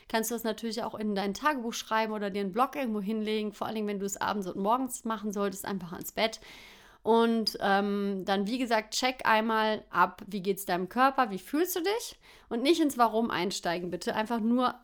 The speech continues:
einfach eine, ähm, ein Eintunen. Und dann, ähm, an welche Person oder an welche Dinge hast du gedacht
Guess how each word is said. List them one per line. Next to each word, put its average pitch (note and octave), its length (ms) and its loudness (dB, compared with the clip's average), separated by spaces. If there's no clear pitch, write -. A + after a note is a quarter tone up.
einfach C4 400 4
eine, G#3+ 680 0
ähm, G3+ 340 0
ein G3+ 160 0
Eintunen. A#3 720 2
Und A3 180 0
dann, A#3+ 460 6
ähm, A#3 260 2
an G#3+ 160 0
welche G#3 220 0
Person G3+ 580 2
oder A3+ 160 0
an G#3+ 120 0
welche G#3+ 260 -2
Dinge A3+ 400 0
hast A3+ 260 -2
du A#3 100 -4
gedacht G3 720 -2